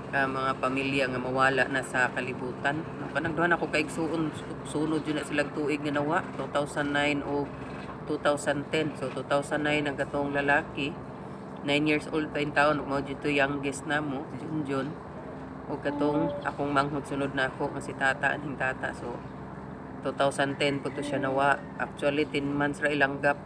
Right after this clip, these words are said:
nagsunod. So, dili lalim. As in, di na nato mahibawan ba, split seconds, mawa na nga atong mahal sa kinabuhi. So, dili lalim nga wad ang taog mahal sa kinabuhi mo na nga.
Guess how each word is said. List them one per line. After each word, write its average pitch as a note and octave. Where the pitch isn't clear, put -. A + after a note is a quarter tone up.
nagsunod. C#3
So, A#2+
dili F#3
lalim. E3+
As C#3+
in, D3+
di C#3
na F3
nato G3+
mahibawan G3+
ba, D#3+
split F3
seconds, E3
mawa D3+
na D#3+
nga D3+
atong D3+
mahal D3
sa D3
kinabuhi. C#3+
So, C#3+
dili D#3
lalim D3+
nga D3
wad C#3+
ang D3
taog C#3
mahal C#3
sa C#3+
kinabuhi C3+
mo D3
na C#3
nga. C3+